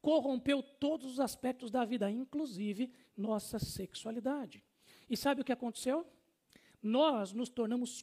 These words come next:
confusos em relação a sexo. Por conta disso,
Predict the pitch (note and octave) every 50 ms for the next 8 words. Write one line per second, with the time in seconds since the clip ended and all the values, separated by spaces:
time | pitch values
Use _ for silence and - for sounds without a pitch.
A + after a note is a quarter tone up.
0 | - _ - C#4 D4 C#4 - - - - - - C4+ D4+ E4+ C#4 G#3 G3+ F#3+ E3+
1 | F3 F3+ D#3 E3+ D#3 D#3+ D3+ - - D3 A#2+ A2 - - - C3+ - - - -
2 | - - _ _ _ _ _ _ _ _ _ _ _ _ _ _ _ _ - -
3 | - _ - C#4+ C#4+ - D#4 E4 E4 D#4+ C4+ G3+ C#4 D#4 - - D4+